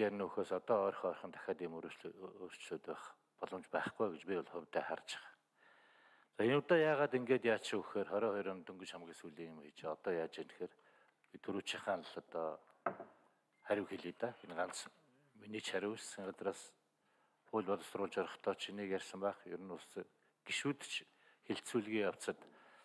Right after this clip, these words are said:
бас тийм шүү гэж бодолцож нэг, хоёр дугаар хилцүүлгээр цаашдаа үргэлжлүүлээд явах нь дэмцэн гэж, аа, ойлгоод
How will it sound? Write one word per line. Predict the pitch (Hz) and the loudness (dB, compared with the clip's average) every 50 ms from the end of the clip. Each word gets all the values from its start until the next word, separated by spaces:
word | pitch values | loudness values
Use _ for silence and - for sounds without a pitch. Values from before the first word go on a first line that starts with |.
| - - - - _ _ _ _ | -20 -20 -20 -20 _ _ _ _
бас | - 95 - - - | -2 0 0 0 0
тийм | - 120 104 | 0 0 2
шүү | 95 - - 117 101 85 | 0 0 0 0 0 0
гэж | - - 98 - - - - - | 0 -2 -2 -2 -4 -6 -10 -4
бодолцож | - - 101 - - 117 - - - - 139 - - - - | 0 2 2 2 0 -4 -4 -2 0 0 0 0 -2 -6 -6
нэг, | 101 98 - | -6 -4 -2
хоёр | 95 92 - | -2 -2 -2
дугаар | - - 98 85 82 | 0 0 0 2 0
хилцүүлгээр | 85 - - - - 90 73 80 85 85 - | -2 -6 -8 -6 -6 -6 -4 -2 -4 -4 -4
цаашдаа | - - _ - - - 82 - - - 87 | -6 -16 _ -12 -8 -6 -6 -4 -2 -2 -2
үргэлжлүүлээд | 80 85 82 - 98 85 73 76 82 82 | -2 -2 -4 -4 -4 -4 -4 -4 -6 -6
явах | - - 82 | -6 -8 -14
нь | 76 - | -12 -10
дэмцэн | - 78 73 - - - - 73 | -8 -10 -8 -10 -14 -14 -12 -14
гэж, | 73 - - - _ _ _ _ _ _ _ _ _ _ _ _ _ _ _ - - - - - - | -14 -14 -16 -20 _ _ _ _ _ _ _ _ _ _ _ _ _ _ _ -20 -20 -20 -20 -10 -4
аа, | 85 82 78 78 76 73 73 73 73 - - _ _ _ _ _ _ _ _ _ _ _ _ _ _ _ _ _ _ - - - - - - - _ _ _ _ _ _ - 104 | 0 2 2 2 2 2 0 0 -2 -8 -16 _ _ _ _ _ _ _ _ _ _ _ _ _ _ _ _ _ _ -20 -20 -20 -20 -20 -20 -20 _ _ _ _ _ _ 2 2
ойлгоод | 104 95 92 90 92 - - | 4 4 6 4 4 4 2